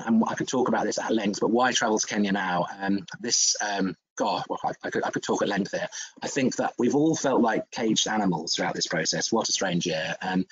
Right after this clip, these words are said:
I think after six months to get on a plane and get on a plane was so exciting, but, um, to actually go to wild and remote places and breathe all of that fresh air was so, so special. And Kenya is so well set up for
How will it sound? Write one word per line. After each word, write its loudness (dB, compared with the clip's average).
I -2
think 0
after 2
six 0
months 2
to 2
get -4
on 2
a 0
plane 0
and 2
get -2
on 0
a -8
plane 0
was 2
so -2
exciting, -2
but, 0
um, 0
to 0
actually 0
go 0
to 0
wild 4
and 4
remote 4
places 0
and 0
breathe 2
all 2
of 2
that 0
fresh 0
air 0
was 2
so, 2
so 0
special. -2
And 0
Kenya 2
is 2
so 4
well 2
set 0
up 0
for 0